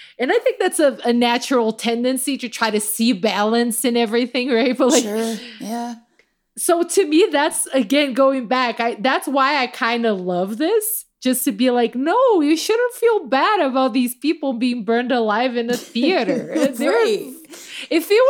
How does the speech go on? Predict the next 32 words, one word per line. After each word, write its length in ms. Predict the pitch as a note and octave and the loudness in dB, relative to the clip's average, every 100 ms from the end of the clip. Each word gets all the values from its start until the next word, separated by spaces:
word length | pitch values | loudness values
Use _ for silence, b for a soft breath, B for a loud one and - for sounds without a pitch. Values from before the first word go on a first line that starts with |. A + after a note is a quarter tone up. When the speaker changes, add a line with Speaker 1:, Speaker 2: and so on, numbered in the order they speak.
| B4+ | 4
Speaker 1:
were 60 | F4 | 2
up 180 | F#4 - | 0 -2
to 260 | F4+ D4 A3 | 0 0 2
them, 540 | A3+ E4 B3 F#3 F#3 | 2 2 0 -2 -6
how 480 | A3+ A3 D4 G#4+ G#4 | -4 2 4 4 2
many 300 | G4+ F4+ F4+ | 0 0 -2
people 500 | - C#4 E4+ E4+ D4+ C#4+ | 0 -2 0 0 0 0
would 140 | D4 | 0
have 380 | C4+ D4 G#3 E3 | 0 -2 -4 -4
died, 640 | G#3 B3 A#3 A2 E2+ - _ b b b b _ - | 0 2 2 -2 -12 -20 _ b b b b _ -4
right? 420 | G#3+ A3+ C4 D#4+ - | -2 0 0 -2 -4
Like, 180 | A3+ B3 | -2 -2
they 200 | C4 C4+ | 0 0
Speaker 2:
Yeah. 80 | D4 C4+ A#3 G3 | 0 -2 -4 -10
Speaker 1:
were, 100 | G#3 G#3+ | -16 -4
these 280 | C#4 F4+ F4 | 0 2 2
were 160 | F#4 | 2
lit-, 480 | D#4+ C#4+ D4+ D#4 - | 2 2 0 -2 -4
people 260 | C#4+ D#4+ D#4+ | -4 -2 0
were 140 | D4 | 0
literally 560 | C4+ A#3+ C#4 D#4+ D#4 D4+ | 0 0 2 2 0 -2
killing 640 | - D4 C4+ C4+ B3+ - - | -2 0 2 0 -2 -6 -2
others 560 | B3 A#3 G3+ F#3 F#3 - | 0 0 0 -2 -4 -4
because 680 | A#3+ A#3 - A#3+ A3+ G#3+ F#3+ | -4 -4 -2 0 0 -2 -2
they 200 | G#3 G#3 | -2 -2
felt 680 | - G#3+ F#3+ F3 E3 - - _ _ _ _ _ _ _ _ _ _ - | -4 -4 -2 -2 -6 -12 -18 _ _ _ _ _ _ _ _ _ _ -6
Speaker 2:
Superior. 360 | A3+ A3 G3+ F3+ | 0 2 2 0
Speaker 1:
like 80 | F#3+ | 0
they 240 | G#3 G3+ | 2 0
were 420 | F3+ G3 G3+ F#3+ | -2 -2 -2 0
Speaker 2:
Yeah. 260 | F#3 F#3 - - _ _ _ _ | 0 0 -4 -14 _ _ _ _
Speaker 1:
subhuman. 1300 | - - A3 F3 F3+ - G#3+ G3+ F3 D3+ - A3 A3+ | -12 -2 -2 -2 -6 -6 -2 -2 -2 -8 -14 -20 -20